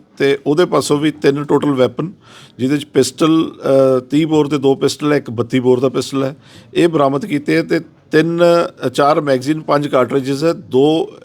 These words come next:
ਅ, ਚੱਲੇ ਹੋਏ ਕਾਰਟ੍ਰਿਜ ਹੈ, ਜਿਹੜੇ, ਅ, ਐਮਟੀ ਰਾਊਂਡਸ ਹੈ। ਤੇ ਇਹਦੇ ਵਿੱਚ ਦੱਸਣਯੋਗ ਹੈ ਵੀ ਦੋ, ਜਿਹੜਾ ਸਾਗਰ, ਅ, ਉਰਫ ਤੇਜੀ ਆ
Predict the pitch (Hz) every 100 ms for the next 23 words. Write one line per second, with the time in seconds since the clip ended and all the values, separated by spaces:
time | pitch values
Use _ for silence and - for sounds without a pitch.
0 | - 120 117 147 147 131 113 101 101 90
1 | 92 92 - - _ - 113 110 104 101
2 | - - 101 98 123 113 117 107 95 -
3 | 104 104 95 92 87 87 160 123 117 110
4 | - - 156 - 165 180 185 185 185 175
5 | 151 143 170 170 170 170 165 170 185 190
6 | 95 - 123 135 - 127 143 160 - 120
7 | 123 151 151 151 139 139 - 131 - 135
8 | 123 135 147 117